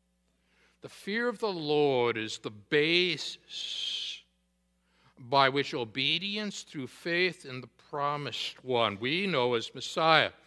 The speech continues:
comes to pass. So now they are creating, the Israelites, a culture of awareness of the sovereignty of God in the midst. Now,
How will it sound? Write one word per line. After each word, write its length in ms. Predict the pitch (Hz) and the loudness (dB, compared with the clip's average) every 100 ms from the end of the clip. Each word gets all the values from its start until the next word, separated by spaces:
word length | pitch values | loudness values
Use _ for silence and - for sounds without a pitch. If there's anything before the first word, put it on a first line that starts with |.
| _ | _
comes 240 | - 123 - | -8 -6 -6
to 100 | 131 | -6
pass. 720 | 170 170 165 - - - - _ _ _ _ _ _ _ _ _ _ _ - | 0 4 4 2 -8 -14 -20 _ _ _ _ _ _ _ _ _ _ _ -12
So 240 | - 185 | -2 2
now 260 | 160 160 156 147 | 6 6 6 2
they 220 | 170 208 | 2 4
are 140 | 220 | 2
creating, 1300 | - - 190 185 175 175 175 147 110 117 123 143 143 - 139 | -2 -10 -6 -2 4 6 6 4 0 -2 -2 -2 -4 -10 -6
the 140 | 147 - | -6 -4
Israelites, 800 | 160 170 - 135 117 120 127 - - - - - | -4 -2 -4 -4 2 4 4 2 -12 -20 -6 -4
a 100 | 156 | -4
culture 1120 | - 196 196 214 208 - 208 202 202 202 156 | -4 0 2 2 -2 -6 2 4 6 4 0
of 140 | 147 | -4
awareness 1000 | 143 135 143 160 170 165 120 - - - | -4 2 6 8 10 8 4 -4 -8 -6
of 120 | 135 | -8
the 80 | 135 | -8
sovereignty 880 | - - 160 160 190 214 202 226 190 | -6 -4 0 4 4 2 -4 -4 -4
of 200 | 156 - | -4 -4
God 400 | 190 196 175 - _ _ _ _ _ _ _ _ _ _ _ _ _ | 0 2 0 -4 _ _ _ _ _ _ _ _ _ _ _ _ _
in 100 | 131 | -6
the 60 | 131 | 0
midst. 460 | 127 - - - _ _ _ _ _ _ _ _ _ _ _ _ _ _ 147 | 0 0 -6 -12 _ _ _ _ _ _ _ _ _ _ _ _ _ _ 0
Now, 300 | 160 127 | 4 4